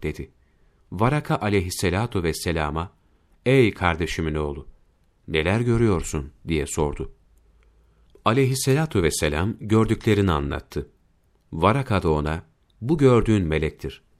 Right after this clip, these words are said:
O Musa'ya da inmiştir. Keşke ben genç olsaydım da sana yardım etseydim. Keşke kavmin seni sürüp çıkardıkları vakit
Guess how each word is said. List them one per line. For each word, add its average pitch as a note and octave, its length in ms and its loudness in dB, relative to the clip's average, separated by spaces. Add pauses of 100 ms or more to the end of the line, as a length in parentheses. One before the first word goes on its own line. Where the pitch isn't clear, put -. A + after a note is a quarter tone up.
(220)
O A#2+ 160 4
Musa'ya G#2 600 2
da F#2 60 2
inmiştir. D2 640 -4 (500)
Keşke D#3 380 2
ben B2+ 220 4
genç F#2+ 320 0
olsaydım E2 580 0
da D2 260 -6 (220)
sana A#2+ 300 0
yardım F2+ 400 0
etseydim. D2 560 -4 (560)
Keşke G2+ 500 0 (420)
kavmin A#2+ 580 2
seni G2+ 300 2
sürüp G2 340 -2
çıkardıkları F2+ 720 0
vakit F2 360 -4